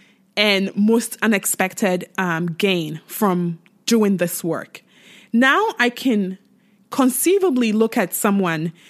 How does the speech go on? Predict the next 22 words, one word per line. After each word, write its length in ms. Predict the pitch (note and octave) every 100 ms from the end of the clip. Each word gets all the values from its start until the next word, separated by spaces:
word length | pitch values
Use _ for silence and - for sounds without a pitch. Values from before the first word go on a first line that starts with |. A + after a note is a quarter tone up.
| - -
and 180 | G3+
say, 520 | - - G3 F#3 F#3+ F3 - -
"Okay, 540 | G3+ G#3 E3 - - _ _ _ _ _ _ -
hmm, 260 | B3+ F#3+ D#3 - - - - - - - - _ _ _ - _ _
I 120 | G3
don't 180 | C#4+ F4
love 200 | E4 F4
the 100 | D#4
way 160 | C4 C4
they're 260 | A3 G#3+
acting, 440 | G3 F#3 - E4 G#4+ B4+ A4+ - - - - - _ - - _ _
but 180 | A3 G3+
they're 200 | A3 A3
acting 680 | A3+ A#3 - A#3 G#3+ G3+ A3 _ _ _
out 140 | G#3+ B3
of 380 | A#3+ A3+ - _ _ _ -
their 600 | E3+ G#3 G#3 A3 A3 G3+ _ -
conditioning. 840 | C4 G#3 F3 F3 - D3 G2+ - - _ _ _ _ _ _ _ _ _ _ _ _ -
They 320 | F#3+ B3 D4+
are 200 | C4 A3+
just 480 | G3 - B3 B3+ -
reenacting 1040 | G3 G3+ C#4 D#4 B3 G#3+ - - G3+ G3